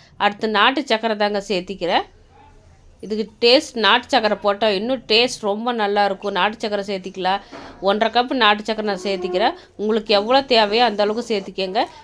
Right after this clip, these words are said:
இனிப்பு கொஞ்சம் அதிகமா சாப்பிட்றவங்க ரெண்டு கப் சேர்த்திக்கலாம். இந்த ஒரு கப் பால் சேர்த்திக்கிறேன். இந்த அளவுக்கு, இந்த பக்குவத்துல நம்ம பால் சேர்த்திக்கலாம். காய்ச்சி ஆற வச்ச பால் தாங்க நான் சேர்த்துறேன். பாருங்க, எந்த அளவுக்கு நல்லா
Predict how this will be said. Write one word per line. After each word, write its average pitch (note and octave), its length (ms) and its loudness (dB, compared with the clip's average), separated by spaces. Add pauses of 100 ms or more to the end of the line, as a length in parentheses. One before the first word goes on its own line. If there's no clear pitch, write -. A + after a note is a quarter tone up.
இனிப்பு C4+ 360 -2
கொஞ்சம் A3 220 4
அதிகமா A3 280 -4 (100)
சாப்பிட்றவங்க G3+ 580 2 (540)
ரெண்டு G#3+ 200 0
கப் A3+ 280 0
சேர்த்திக்கலாம். G3 520 0 (420)
இந்த G#3+ 160 -2
ஒரு A3 220 4
கப் C4 220 2 (100)
பால் B3 320 6
சேர்த்திக்கிறேன். G#3+ 500 0
இந்த G#3+ 200 -2
அளவுக்கு, A3+ 380 2
இந்த G#3+ 200 0 (100)
பக்குவத்துல B3 500 2
நம்ம B3+ 160 -2
பால் G#3 240 4
சேர்த்திக்கலாம். G#3+ 480 -2
காய்ச்சி A#3 420 4 (100)
ஆற G#3+ 280 6
வச்ச G#3 280 -2
பால் G3+ 320 2
தாங்க G3+ 200 -2
நான் F#3+ 220 -6
சேர்த்துறேன். F#3+ 440 -2 (440)
பாருங்க, G#3+ 280 2 (140)
எந்த G#3+ 180 0
அளவுக்கு A3+ 280 2
நல்லா G#3 160 0